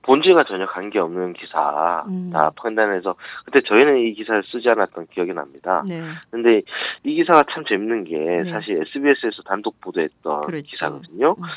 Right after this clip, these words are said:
Speaker 1: 근데 이제 당시 에스비에스 보도국장은 최금락,
Speaker 2: 음.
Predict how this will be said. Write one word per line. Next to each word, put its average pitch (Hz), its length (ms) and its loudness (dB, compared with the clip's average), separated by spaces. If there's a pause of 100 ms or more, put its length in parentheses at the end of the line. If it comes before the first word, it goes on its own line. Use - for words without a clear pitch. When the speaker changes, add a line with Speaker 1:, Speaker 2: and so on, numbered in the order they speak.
(160)
Speaker 1:
근데 113 300 4
이제 95 280 0
당시 87 280 -4
에스비에스 - 600 -2
보도국장은 95 640 -4 (100)
최금락, 127 500 -4 (180)
Speaker 2:
음. 180 80 -10